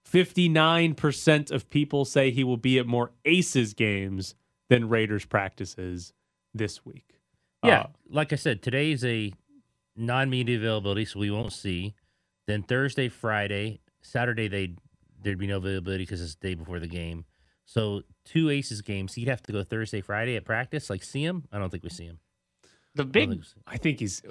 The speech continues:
Speaker 1: he's, okay, you asked Mark Davis, what game does he go to? Darren Waller's gotta go to the Aces game. <laughs> Right?
Speaker 2: Vested interest in the Aces?
Speaker 1: Yes.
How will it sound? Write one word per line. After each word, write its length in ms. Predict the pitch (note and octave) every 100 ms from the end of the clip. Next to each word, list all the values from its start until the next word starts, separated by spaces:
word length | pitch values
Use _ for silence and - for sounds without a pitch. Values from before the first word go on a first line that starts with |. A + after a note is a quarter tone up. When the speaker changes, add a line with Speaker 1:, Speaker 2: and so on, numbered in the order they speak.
| -
Speaker 1:
he's, 380 | B2+ F3+ A#3+ -
okay, 220 | D3+ F#3+
you 140 | A#2 F#3+
asked 200 | G3 -
Mark 240 | C#3 C#3+
Davis, 320 | - C3+ A#2+
what 140 | G#2+ A2+
game 180 | A#2+ G2
does 140 | F2
he 160 | C#3 E3+
go 160 | -
to? 160 | - - - _ _ _ _ _ _ _ -
Darren 200 | F#3 D3+
Waller's 280 | C3+ E3+ -
gotta 160 | F2 E2+
go 100 | E2+
to 60 |
the 100 | E2
Aces 320 | F#2 F#2 -
game. 260 | - G2 - _ -
<laughs> 60 | B2+ - - _ _ _ _ _ C3 C3 C3 - _ _ _ _ _ -
Right? 520 | D#3 D4+ A4+ - - _ _ _ _ _
Speaker 2:
Vested 400 | A2 E3 - F3
interest 340 | F3+ F3 E3 F3
in 80 |
the 100 | D#3+
Aces? 380 | E3+ G#3+ E4+ D#4
Speaker 1:
Yes. 640 | F3 D#4 A4 A#3+ F3+ -